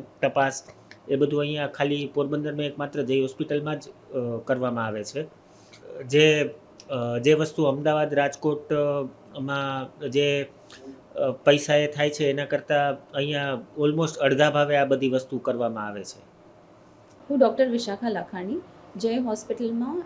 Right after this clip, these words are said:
Speaker 2: as a gynecologist and આઈ વી એફ specialist તરીકે, અ, છું. અ, આજે અમારી અહીંયા છે ને, અ, એક દંપતી આવ્યા હતા, અ, with twelve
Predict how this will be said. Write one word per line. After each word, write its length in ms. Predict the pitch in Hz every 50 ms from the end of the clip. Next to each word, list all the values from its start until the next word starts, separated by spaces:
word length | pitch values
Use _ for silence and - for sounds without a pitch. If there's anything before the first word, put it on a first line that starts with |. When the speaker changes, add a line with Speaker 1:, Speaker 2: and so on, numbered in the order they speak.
| - - 208
Speaker 2:
as 40 |
a 100 | 202 214
gynecologist 800 | 208 190 196 180 185 190 185 208 202 202 202 196 208 240 262 254
and 400 | - - - 202 196 190 196 196
આઈ 220 | 196 - 196 185 185
વી 160 | 185 208 214
એફ 60 | 233 226 - -
specialist 500 | 190 185 185 - 180 180 185 - - - - - - - - - - - - - - -
તરીકે, 680 | 208 196 190 196 190 - - 196 190 190 185 180 180 -
અ, 340 | - - 180 175 175 175
છું. 340 | 175 170 - - 202 247 359 - - - - - - - - - - - - - - - - - - - - - 220
અ, 20 | 190 185 180 180 180 180 180 - - - - -
આજે 360 | - 196 196 190 185 220 226
અમારી 300 | 226 220 226 220 214 226
અહીંયા 240 | 220 220 220 214 214
છે 180 | 214 - 285
ને, 100 | 285 262
અ, 540 | 214 196 - - - 185 185 175 175 175 175 175 175 - - - -
એક 80 | 185 - - - 180
દંપતી 460 | 208 202 208 208 214 208 - 196 185
આવ્યા 260 | 180 175 175 180 180
હતા, 180 | 180 180 - 262
અ, 800 | 339 370 311 - - - - 185 180 175 180 180 180 175 185
with 80 | 196 190 - - - - - - - - - - - - - 214
twelve 260 | 214 214 214 220 226